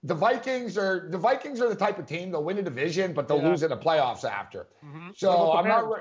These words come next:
Speaker 1: wor-, uh, the Bears, uh, I'm not buying the Bears.
Speaker 2: Me
Speaker 1: But
Speaker 2: neither.
Speaker 1: to me, the problem with the Lions is I'm not getting enough value at plus six fifty.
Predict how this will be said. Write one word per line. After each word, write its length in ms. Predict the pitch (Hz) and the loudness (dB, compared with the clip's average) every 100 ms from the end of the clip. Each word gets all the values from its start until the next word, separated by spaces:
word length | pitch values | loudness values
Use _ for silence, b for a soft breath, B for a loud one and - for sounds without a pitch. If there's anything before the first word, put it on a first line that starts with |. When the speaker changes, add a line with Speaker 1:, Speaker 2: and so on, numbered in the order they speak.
| - _ _ _ _ - | -8 _ _ _ _ -4
Speaker 1:
wor-, 80 | 214 | 2
uh, 200 | 220 220 | 4 4
the 60 | 190 | 2
Bears, 680 | 214 233 247 240 - - | 0 2 4 2 0 -8
uh, 40 | 196 | -2
I'm 280 | 196 185 190 | 2 2 2
not 180 | 185 175 | 2 2
buying 200 | 175 160 | 0 0
the 60 | |
Bears. 480 | 127 175 156 147 - _ _ _ - | -2 0 2 -2 -6 _ _ _ -8
Speaker 2:
Me 60 | 135 | 2
Speaker 1:
But 420 | 185 175 165 - | 6 6 2 -4
Speaker 2:
neither. 60 | 220 | -6
Speaker 1:
to 0 | 233 | -4
me, 60 | 285 | -6
the 80 | 254 | -2
problem 260 | 220 233 | 2 4
with 80 | 233 | 2
the 80 | 196 | 0
Lions 480 | 170 196 202 175 147 | 0 2 0 -2 -4
is 220 | 165 160 | -4 -4
I'm 80 | 180 | -2
not 200 | 240 247 | 0 2
getting 180 | 226 220 | 0 -4
enough 240 | 190 151 | -2 0
value 380 | 151 160 156 139 | 2 0 0 -4
at 80 | 120 | -6
plus 260 | 143 123 - | -4 -4 -4
six 180 | 127 | -6
fifty. 440 | - 120 - 92 | -6 -8 -8 -16